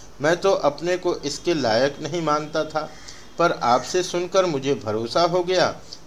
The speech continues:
कि देर सबेर भगवान मुझ पर कृपा करेंगे ही। बस यही मेरे आनंद का कारण है।" पर ऐसे धैर्य का दृष्टांत विरल ही होता है,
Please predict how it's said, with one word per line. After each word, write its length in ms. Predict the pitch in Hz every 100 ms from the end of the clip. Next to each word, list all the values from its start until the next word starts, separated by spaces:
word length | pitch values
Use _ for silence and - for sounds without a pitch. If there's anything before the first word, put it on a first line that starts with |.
| -
कि 80 | 135
देर 300 | 131 175 180
सबेर 460 | - 151 139 104
भगवान 380 | 120 120 139 143
मुझ 240 | 123 151 156
पर 220 | 147 123 107 - - -
कृपा 280 | 143 147 147
करेंगे 520 | - 107 135 160 160
ही। 160 | 156 156 - - - -
बस 340 | 151 175 - - - -
यही 260 | 131 156 196
मेरे 280 | 180 151 147
आनंद 460 | - 113 120 143
का 180 | 135 123
कारण 360 | 104 95 107 120
है।" 180 | 98 87 - - - - -
पर 100 | 165
ऐसे 480 | 151 160 165 202 202
धैर्य 420 | 135 131 170 185
का 160 | 180 156
दृष्टांत 640 | 120 117 - 135 147 151
विरल 340 | 117 113 151
ही 200 | 160 131
होता 300 | 110 101 104
है, 240 | 92 90